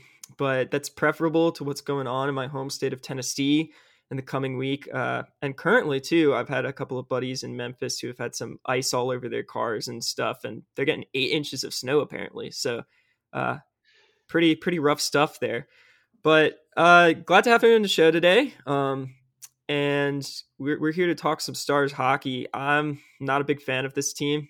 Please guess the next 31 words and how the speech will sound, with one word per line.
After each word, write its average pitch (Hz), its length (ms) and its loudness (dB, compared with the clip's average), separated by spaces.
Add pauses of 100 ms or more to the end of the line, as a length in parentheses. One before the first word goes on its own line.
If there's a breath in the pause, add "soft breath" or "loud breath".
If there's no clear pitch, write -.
because 131 460 -6 (300)
they 131 200 0
routinely 131 640 -8
seem 135 240 -8
to 127 160 -6
kick 135 260 -10
the 131 80 -8
crap 135 320 0
out 131 80 0
of 131 60 -4
the 127 80 -8
Predators, 262 500 0
but, - 280 0 (480 soft breath)
uh, 139 300 2
I 156 100 6
love 165 200 6
having 165 280 4
people 160 220 0
on 151 80 0
the 147 60 -2
show 143 360 2
who 147 80 0
are 139 60 0
more 135 200 -4
knowledgeable 127 600 -4
than 123 120 -8
I 120 200 -4
am 131 140 -6
about 123 380 -4
them, 139 300 -2
and 120 220 -8